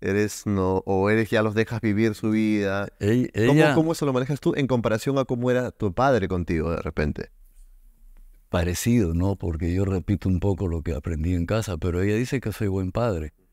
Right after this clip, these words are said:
Speaker 1: Y es un poco como tu
Speaker 2: Ella,
Speaker 1: padre era
Speaker 2: ella,
Speaker 1: contigo.
Speaker 2: no, el público no ha escuchado, pero ella lo que dice es que yo estoy,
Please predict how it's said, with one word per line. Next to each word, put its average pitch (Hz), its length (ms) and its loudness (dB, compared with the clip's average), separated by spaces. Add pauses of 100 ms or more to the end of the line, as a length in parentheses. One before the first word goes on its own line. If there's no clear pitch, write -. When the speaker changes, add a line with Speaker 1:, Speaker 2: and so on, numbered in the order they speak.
Speaker 1:
Y 95 60 0
es 101 120 -2
un 113 80 0
poco 117 200 4
como 110 220 0
tu 101 100 -6
Speaker 2:
Ella, 110 100 4
Speaker 1:
padre 107 180 4
era 107 100 2
Speaker 2:
ella, 107 180 4
Speaker 1:
contigo. 98 300 2
Speaker 2:
no, 110 240 0
el 92 100 -2
público 113 420 0
no 98 100 2
ha - 20 2
escuchado, 98 520 0
pero 87 260 0
ella 98 140 2
lo 95 120 0
que 85 140 -2
dice 90 380 0
es 95 140 -6
que - 140 -4
yo 90 120 0
estoy, 90 300 -6